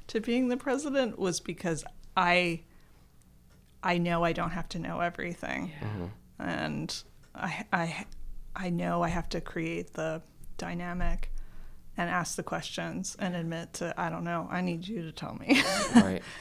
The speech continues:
Speaker 1: Um, yeah. At Work Wisdom, we really cling to the learning frame as much as possible, um, because I think, I think that's what helps us get through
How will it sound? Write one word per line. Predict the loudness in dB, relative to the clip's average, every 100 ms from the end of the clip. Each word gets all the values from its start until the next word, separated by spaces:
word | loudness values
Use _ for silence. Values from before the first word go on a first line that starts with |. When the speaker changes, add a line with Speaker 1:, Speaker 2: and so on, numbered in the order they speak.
| -8
Speaker 1:
Um, | -2 0 0 -2 -6 4 8 12 12 10 6 2 0
yeah. | 2 2 0 -6 -12 -12 -12 4
At | 6 6 6
Work | 4 6
Wisdom, | 6 6 4 4 4
we | 4 6 6
really | 4 2 4 6 6 6 4 2 -2 -4
cling | 0 4 4 4 2 0 -4 -8 0
to | 2
the | 4 2
learning | 2 0 -2 -2
frame | 0 0 0 -2 0
as | 0 0
much | -4 -4
as | -2
possible, | 0 0 -2 -4 -2 -2 -4 -12 -20 -20 -20 -8
um, | -4 -2 -4 -6 -8 -10 -8 -8 -12 -18 -20 -20 -18 -18 -20 -10 -4
because | -2 -2 -2 0
I | -2
think, | -2 -4 -4 -8 -12 -20 -20 -20 -20 -20 -12 -2
I | 0
think | 0 -2 -6 -20 -20 -16 -4
that's | 0 0 0 -2
what | 0 0 0
helps | -4 -2 -2 0
us | -2 0
get | -2 -2 -4
through | -4 0 2 2 2